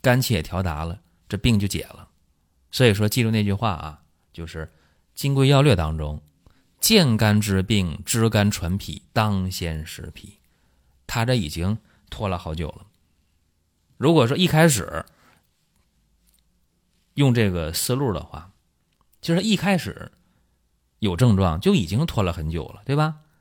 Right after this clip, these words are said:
就不是一天两天的，就已经是伤脾了。就早点用这方法的话，早点解除痛苦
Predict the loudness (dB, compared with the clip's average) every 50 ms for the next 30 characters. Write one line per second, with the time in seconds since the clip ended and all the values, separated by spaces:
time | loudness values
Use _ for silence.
0 | _ _ _ -8 -4 2 4 4 4 6 6 4 6 4 4 2 2 0 2 4
1 | 4 4 4 2 2 2 0 0 -2 0 2 2 2 2 0 -2 -6 -18 -20 -20
2 | -20 _ _ -2 0 0 0 0 -2 -6 -10 -10 -14 -18 _ _ _ _ _ _
3 | _ -8 -8 0 2 2 4 6 4 4 2 2 -4 -6 -4 -2 0 0 0 0
4 | 0 -2 -2 -2 -4 -6 -8 -10 -14 -14 -10 -10 -10 -10 -10 _ -20 -20 -20 -20
5 | -20 -20 _ _ _ _ 4 6 6 8 6 6 4 4 0 -4 -4 -6 -6 -6
6 | -6 -6 -6 -8 -14 -20 -20